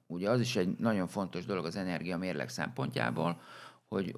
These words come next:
mit teszünk be, az mennyire hatékony, és hogy mit engedünk ki. Azt ugye elmondtad, hogy a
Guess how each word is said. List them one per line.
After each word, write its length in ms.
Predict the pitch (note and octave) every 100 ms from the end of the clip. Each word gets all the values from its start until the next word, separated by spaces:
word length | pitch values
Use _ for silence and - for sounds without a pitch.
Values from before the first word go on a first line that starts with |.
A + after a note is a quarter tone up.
| -
mit 240 | A#2 A2+
teszünk 360 | F#2+ F2+ E2+ E2
be, 320 | E2 C3+ D#3
az 140 | - E2
mennyire 320 | G2+ F#2+ D2+
hatékony, 640 | D#2 D#2+ G#2 - - E2 E2
és 240 | A2+ A#2
hogy 140 | B2+ B2
mit 240 | A#2+ G#2+
engedünk 420 | G2 G#2 G2+ G#2+
ki. 240 | - F2 - - - - - _
Azt 260 | - -
ugye 140 | A2+ A#2+
elmondtad, 520 | C3+ G#2+ G2+ G#2 G2+
hogy 260 | - F#2+ F#2
a 340 | F2 F2+ E2